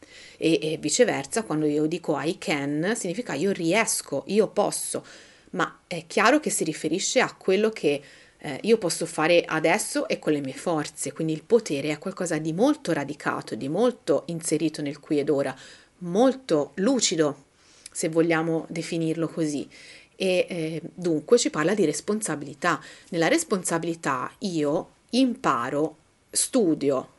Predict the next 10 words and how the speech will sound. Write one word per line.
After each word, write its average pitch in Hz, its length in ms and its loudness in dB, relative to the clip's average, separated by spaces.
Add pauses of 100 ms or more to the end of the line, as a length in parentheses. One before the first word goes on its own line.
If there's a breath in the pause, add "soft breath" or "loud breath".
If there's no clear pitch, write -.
(100)
e, 156 480 0
eh, 165 300 -6 (200 loud breath)
osservo 165 720 4
la 156 80 2
mia 170 260 -2
capacità 190 840 2 (120)
di 165 220 2
agire, 147 600 0
la 143 120 -6
mia 165 320 0